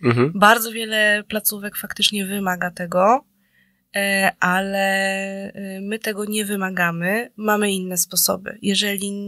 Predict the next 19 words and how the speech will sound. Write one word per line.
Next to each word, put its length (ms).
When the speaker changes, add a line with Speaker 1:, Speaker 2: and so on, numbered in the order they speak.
Speaker 2:
mm, 760
pacjent 460
nie 140
ma 120
dostępu 540
do 100
wspomnień 480
z 20
dzieciństwa 560
na 180
tyle, 360
żeby 200
stwierdzić, 560
czy 120
to 180
A 60
D 120
H 160
D 320